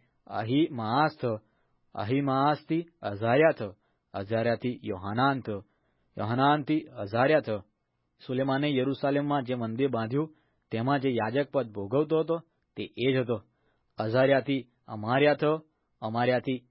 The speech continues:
અહીટૂબ થયો, અહીટૂબથી સાદોક થયો, સાદોકથી શાલૂમ થયો,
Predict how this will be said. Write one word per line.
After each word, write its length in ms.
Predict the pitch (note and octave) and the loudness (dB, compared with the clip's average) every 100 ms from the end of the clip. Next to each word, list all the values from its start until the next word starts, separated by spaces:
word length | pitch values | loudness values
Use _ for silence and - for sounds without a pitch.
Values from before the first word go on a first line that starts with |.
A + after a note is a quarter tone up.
| _ | _
અહીટૂબ 480 | G2+ G#2 C#3 D3+ D#3+ | -8 -4 0 0 0
થયો, 300 | - D#3 D#3+ _ _ _ | 2 2 0 _ _ _
અહીટૂબથી 640 | - A2 C3 C#3 B2 C#3 B2+ _ _ | -6 -4 -2 -2 -4 -4 -6 _ _
સાદોક 360 | G#2 G#2 C#3+ D#3+ | -8 0 2 2
થયો, 280 | - D#3+ E3 _ _ _ | 2 2 0 _ _ _
સાદોકથી 580 | - G2+ C3+ C#3+ - C3+ A#2+ _ _ _ _ _ - | -6 -2 0 -2 -2 -4 -4 _ _ _ _ _ -10
શાલૂમ 420 | - G#2 A#2+ E3 | -6 -2 0 0
થયો, 240 | D#3 D#3+ | 2 4